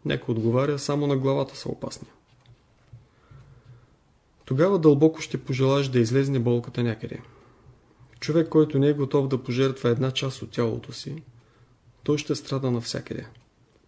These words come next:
Все трябва една болка да се изрази някъде. Ако не може чрез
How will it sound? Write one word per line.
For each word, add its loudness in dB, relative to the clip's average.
Все -2
трябва 2
една 2
болка -2
да -2
се -2
изрази 0
някъде. -4
Ако -2
не 6
може 4
чрез -2